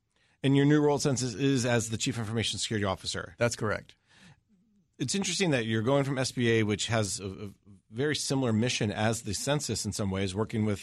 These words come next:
Speaker 1: citizens, looking, you know, kind of very outward facing. But the census is a much bigger and, if you will, much more meaty type of job in many ways. So talk a little about the decision. What made you decide to, to, to move to the census?
Speaker 2: Well, uh,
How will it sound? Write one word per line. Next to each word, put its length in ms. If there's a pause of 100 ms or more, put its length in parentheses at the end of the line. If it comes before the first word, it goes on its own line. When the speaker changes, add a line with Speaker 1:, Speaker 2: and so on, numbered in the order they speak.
Speaker 1:
citizens, 640
looking, 300
you 80 (320)
know, 100
kind 60
of 80
very 280
outward 320
facing. 480 (260)
But 120
the 60
census 460
is 140
a 60
much 280
bigger 460 (300)
and, 320
if 200
you 80
will, 280
much 420
more 160
meaty 340
type 240
of 120
job 320
in 100
many 180
ways. 300
So 100
talk 280
a 20
little 140
about 220
the 80
decision. 720
What 180
made 220
you 80
decide 360
to, 140
to, 400
to 180
move 180
to 80
the 80
census? 460 (440)
Speaker 2:
Well, 260 (240)
uh, 160